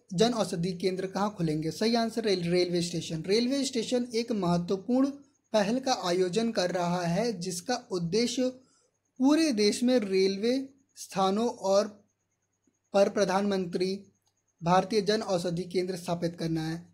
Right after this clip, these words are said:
सितंबर दो हज़ार पन्द्रह में जन औषधि योजना को प्रधानमंत्री जन औषधि योजना पीएमजेएवाई के रूप में फिर से शुरू किया गया। केंद्रीय स्वास्थ्य एवं परिवहन कल्याण मंत्री मनसुख मांडा-, मंडाविया हैं।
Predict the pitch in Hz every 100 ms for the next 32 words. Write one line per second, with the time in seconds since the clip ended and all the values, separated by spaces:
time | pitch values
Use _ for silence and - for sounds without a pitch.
0 | _ 214 202 240 262 247 226 214 226 226
1 | 196 202 220 220 190 220 208 180 190 175
2 | 208 190 175 180 208 214 214 - 202 226
3 | - - 190 190 220 208 202 196 175 233
4 | - 185 180 185 190 180 175 196 196 190
5 | - 226 202 196 175 175 - - _ -
6 | 208 196 190 185 196 196 196 220 - _
7 | _ - 233 254 247 226 277 269 262 -
8 | 175 170 180 165 160 156 165 - _ _
9 | _ _ _ _ _ _ _ _ _ _
10 | _ _ 226 226 254 269 262 226 226 240
11 | - 247 208 214 208 185 180 180 220 202
12 | 185 185 196 175 170 170 196 196 175 175
13 | 175 175 170 165 165 165 170 170 170 165
14 | 160 160 151 156 170 175